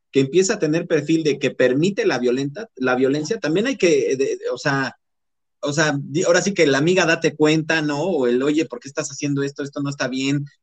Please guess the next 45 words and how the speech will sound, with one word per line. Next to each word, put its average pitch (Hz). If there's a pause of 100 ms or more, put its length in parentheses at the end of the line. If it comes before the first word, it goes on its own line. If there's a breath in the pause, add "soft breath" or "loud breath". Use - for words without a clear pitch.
(100)
Este, 120
digo, 151
es 202
bien 220
difícil, 190 (280)
pero 135
sí -
lo 254
tenemos 190
que 156
hacer 156
porque 156
muchas 196
veces, 180 (400)
eh, 147
son 185
cosas 202
que -
hasta 139
se 139
comparten, 143
¿no? 143
Digo, 156
yo 160
ahorita 170
recuerdo 156
el, 139
el, 117 (420)
el, 120
por 120
ejemplo, 143
el 147
documental 131
de 160
Maricela 139
Escobedo, 127
en 127
donde 113 (380)
el 123
cuate 170
que 139
mata 147
a 165
la 143
hija 151